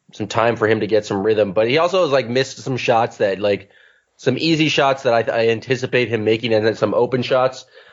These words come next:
Um, but then there's just, like, moments. I thought the, the moment tonight's game where he got a little excited, whereas, um, Kyrie passed it to Hayward at the top of the key. Hayward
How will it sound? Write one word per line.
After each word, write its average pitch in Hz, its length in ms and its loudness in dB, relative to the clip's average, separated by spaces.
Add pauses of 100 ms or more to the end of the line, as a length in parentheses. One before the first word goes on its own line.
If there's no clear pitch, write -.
(160)
Um, 123 160 2
but 131 100 2
then 160 140 0
there's 180 140 0
just, 165 140 0
like, 139 120 2
moments. 131 640 0 (220)
I 113 60 -2
thought 143 160 0
the, 131 160 0
the 117 320 0
moment 123 460 -2
tonight's 117 800 -2
game 113 240 0
where 110 80 0
he 101 40 -4
got 127 160 2
a - 20 2
little 117 160 2
excited, 120 480 0
whereas, 113 380 0
um, 110 580 0 (100)
Kyrie 135 320 0
passed 127 340 -2
it 113 100 -12
to 120 120 0
Hayward 113 320 2
at 110 60 -2
the 107 60 -10
top 117 240 -2
of 117 40 -8
the 117 60 -2
key. 117 260 -4
Hayward 117 480 0